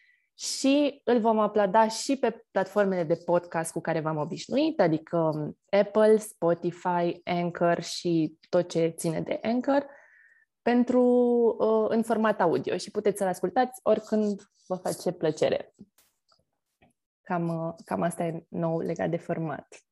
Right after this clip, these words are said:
Um, hmm,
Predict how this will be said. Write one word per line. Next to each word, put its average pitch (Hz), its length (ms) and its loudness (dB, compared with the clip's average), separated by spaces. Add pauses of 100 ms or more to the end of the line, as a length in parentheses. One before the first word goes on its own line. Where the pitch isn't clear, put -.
(1400)
Um, 262 840 2 (880)
hmm, 254 180 -2